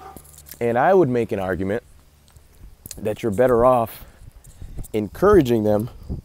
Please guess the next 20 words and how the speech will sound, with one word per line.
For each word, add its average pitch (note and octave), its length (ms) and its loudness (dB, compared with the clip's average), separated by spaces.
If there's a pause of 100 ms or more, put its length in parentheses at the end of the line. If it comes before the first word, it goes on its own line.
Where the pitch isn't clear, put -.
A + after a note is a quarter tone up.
(720)
or A#3 280 2
just E3 200 0
in D#3 120 0
the B2+ 40 0
media B2 540 2 (140)
not B2+ 320 -4
saying D3+ 240 0
anything C3 480 0 (1040)
than C3 300 0
you B2+ 160 2
would F3 280 2
be B2 300 0 (220)
to D3+ 160 -2
criticize D#3 580 2
them A#2+ 320 0 (1000)
in C3 120 0
public. F2 500 -2 (2000)
There's C3 220 4
nothing A3 480 4 (520)
worse A#2+ 640 6